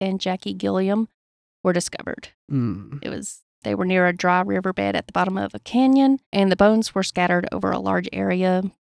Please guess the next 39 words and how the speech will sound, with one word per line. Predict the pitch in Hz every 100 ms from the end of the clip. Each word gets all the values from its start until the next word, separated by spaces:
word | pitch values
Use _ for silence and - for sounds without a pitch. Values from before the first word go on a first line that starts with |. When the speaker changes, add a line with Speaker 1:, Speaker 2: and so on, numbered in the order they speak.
| _ _
Speaker 1:
probably | - 190 175 185 185
because | 190 185
of | 185
the | 190 202
animals. | 196 196 208 - _ _ _
Speaker 2:
But | 156
sometimes | 214 269 294 185
these | 131
dry | 123 127
riverbeds | 127 156 143 120 107 -
become | - 127 117
undried | 139 170 143 107 104 113
during | 113 110
rainstorms, | 117 120 117 - 120 254 254
Speaker 1:
Yeah, |
Speaker 2:
too. | - - -
Speaker 1:
yeah. | 202 185 185 _ _ _ _ -
As | 233 226
mentioned | 233 220 208
before, | 185 - 185
Jackie | 170 180 - 196
Gilliam's | 196 190 185 190 -
skull | - -
was | 214 -
found | 202 190 196
with | 196 _ -
the | -
ice | 185 190
pick | - 196
still | - 202
embedded | 185 185 180 185
in | 185
the | 190
bone, | - 226 202 190 214 - _ -
and | 180 180 180 180 - _ _ - 190
Jacqueline | - 196 208 214 196 185
Lamp's | 220 277 -
skull | - 170 170 185 -
exhibited | 196 - 185 185 185